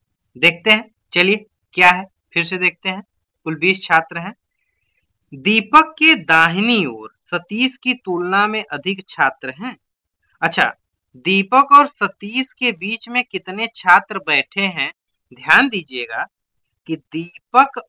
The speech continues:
और सतीश के बीच में कितने छात्र बैठे हैं,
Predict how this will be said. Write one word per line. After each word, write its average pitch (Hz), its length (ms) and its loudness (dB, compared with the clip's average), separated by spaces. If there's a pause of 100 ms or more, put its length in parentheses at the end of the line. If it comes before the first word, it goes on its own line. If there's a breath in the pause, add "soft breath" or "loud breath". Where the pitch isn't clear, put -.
(120)
और 208 360 0
सतीश 196 800 -12
के 254 220 -4
बीच 196 580 -14
में 254 240 -8
कितने 196 680 -10
छात्र 196 600 -2
बैठे 131 560 -4
हैं, 156 420 -4